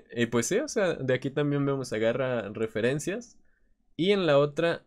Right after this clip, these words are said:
eh, que también, te digo, salió como single llamada Ignorantes, eh, pues aquí también se hacen referencias a, a otra letra,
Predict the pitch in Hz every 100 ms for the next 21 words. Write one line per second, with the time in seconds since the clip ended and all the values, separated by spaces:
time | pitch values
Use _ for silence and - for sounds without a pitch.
0 | - 117 110 107 104 104 117 107 123 120
1 | 113 110 113 120 127 110 - 143 170 156
2 | 117 117 127 - 120 110 104 113 143 127
3 | 165 226 - - - - - - _ -
4 | - 107 104 104 101 101 101 95 - -
5 | 117 117 110 139 160 160 _ _ _ _
6 | - _ 120 117 123 170 170 151 160 143
7 | 127 120 127 139 143 - - 107 107 110
8 | 107 107 110 107 120 135 160 135 127